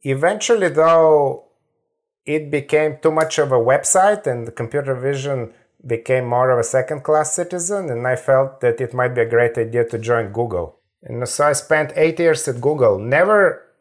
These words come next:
in self-driving at the time, but in areas that are very, very closely related. So one of them was Street View.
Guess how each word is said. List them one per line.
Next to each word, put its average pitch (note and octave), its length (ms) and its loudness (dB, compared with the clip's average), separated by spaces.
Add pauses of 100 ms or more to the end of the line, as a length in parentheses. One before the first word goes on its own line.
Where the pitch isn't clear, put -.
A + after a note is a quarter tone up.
(240)
in C#3 160 -4
self-driving E3 720 2
at A2 140 -4
the A2+ 100 0
time, A2+ 460 -4 (440)
but C3+ 220 0
in C#3+ 140 -2
areas D#3+ 380 4
that C#3 180 -2
are B2 80 4
very, D#3 260 4
very C#3 220 4
closely A#2+ 460 0
related. G#2 540 0
So A2 140 -4
one C#3+ 220 2
of D#3 160 -4
them D3 160 0
was C3 240 2
Street D#3 300 -2
View. C3+ 320 -2